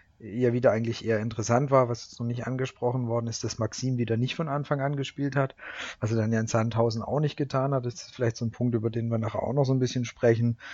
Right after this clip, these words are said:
mm, weil da natürlich schon die Frage ist, was, was muss der im Training verbrechen, mm, dass er eigentlich halt über, nicht von Anfang an zum Zuge kommt,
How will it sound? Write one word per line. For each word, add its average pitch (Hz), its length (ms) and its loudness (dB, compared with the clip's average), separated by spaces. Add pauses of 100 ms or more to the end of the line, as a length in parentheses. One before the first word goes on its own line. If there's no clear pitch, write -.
(360)
mm, 110 400 0 (160)
weil 113 260 4
da 113 100 6
natürlich 120 340 4
schon 135 140 0
die 123 80 2
Frage 123 400 4
ist, 127 220 0
was, - 220 2
was 127 160 2
muss 143 160 0
der 123 140 6
im 127 120 2
Training 127 400 2
verbrechen, 135 640 2 (460)
mm, 120 300 -2
dass 113 200 4
er 117 300 4 (320)
eigentlich 120 260 0
halt 120 140 4
über, 110 380 2 (460)
nicht 151 280 2
von 135 140 -2
Anfang 127 320 0
an 120 320 0 (320)
zum 135 180 2
Zuge 156 260 2
kommt, 165 360 2